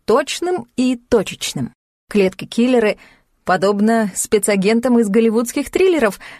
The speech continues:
работают прицельно, стараясь избегать случайных жертв среди мирного населения.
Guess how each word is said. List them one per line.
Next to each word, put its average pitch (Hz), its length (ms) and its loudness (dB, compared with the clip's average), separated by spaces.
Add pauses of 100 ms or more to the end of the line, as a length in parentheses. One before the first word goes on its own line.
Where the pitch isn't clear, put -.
(120)
работают 240 500 0
прицельно, 165 720 -4
стараясь 226 560 0
избегать 220 540 0
случайных 175 640 0
жертв 233 440 -2
среди 220 440 0
мирного 185 400 2
населения. 156 640 0